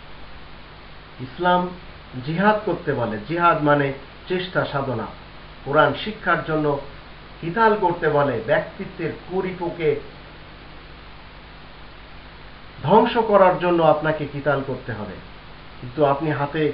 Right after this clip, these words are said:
তলোয়ার নিয়ে মানুষকে মারবেন আর আপনি নিজেকে বলবেন, "আমি একজন যোদ্ধা এবং আমি একজন বীর।" ইসলাম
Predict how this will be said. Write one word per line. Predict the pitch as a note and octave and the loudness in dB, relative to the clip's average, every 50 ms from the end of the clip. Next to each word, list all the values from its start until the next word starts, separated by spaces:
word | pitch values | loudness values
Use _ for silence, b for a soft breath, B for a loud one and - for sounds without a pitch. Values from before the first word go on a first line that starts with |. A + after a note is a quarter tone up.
| - - - | -2 -4 -4
তলোয়ার | C3+ C3 C3 C#3 D3 D#3 D#3+ D#3+ | -2 0 2 4 4 4 4 2
নিয়ে | E3 D#3+ D3+ C#3+ | 2 0 0 0
মানুষকে | C3 B2+ C3 C#3+ C#3+ - - - B2 | 0 0 0 0 -2 -2 -4 -4 -2
মারবেন | A#2+ C3+ D3+ E3+ F3 F3+ G3 G3 G3 - - - - - - - - - | 2 2 4 4 4 4 2 2 0 -2 -10 -14 -16 -18 -18 -16 -12 -4
আর | B2 C3 C#3 C#3+ | 0 0 2 2
আপনি | C#3 C3+ - - C#3+ | 2 0 0 -2 -2
নিজেকে | C3 C3 C3+ C3 D#3 F3 F3 F3 E3+ | -2 -2 -2 -2 -2 -2 -2 -2 0
বলবেন, | D3+ D3+ D#3+ D#3+ D#3 D#3+ D3+ | 2 4 4 4 4 4 4
"আমি | D3 C#3+ C#3+ D3 D3 | 4 4 4 4 4
একজন | C#3 B2+ B2 B2 G#2+ G#2 - | 2 2 -2 -4 -6 -4 -4
যোদ্ধা | - D#3 F3+ F3 - F3+ F3+ F3+ F3+ - - - - - - - - | -2 -2 -2 -2 -2 -2 0 0 -2 -4 -8 -14 -16 -18 -16 -12 -8
এবং | B2+ C3 D3 D3 C#3+ | 0 2 4 4 6
আমি | C3+ C#3 C#3 D3+ D#3+ | 6 4 4 4 4
একজন | D3+ C#3+ C3+ B2+ C#3 A#2+ G#2+ G#2 G#2+ | 2 2 2 0 -2 -2 -2 -2 -2
বীর।" | D3 F3 F#3+ F#3 F3+ - - - - - - - - | -2 0 0 -2 -4 -6 -10 -16 -18 -18 -18 -18 -16
ইসলাম | A#2+ - - - D3 D3 C#3+ C#3 C3 B2 B2 | -16 -16 -12 -2 0 2 2 2 0 -2 -6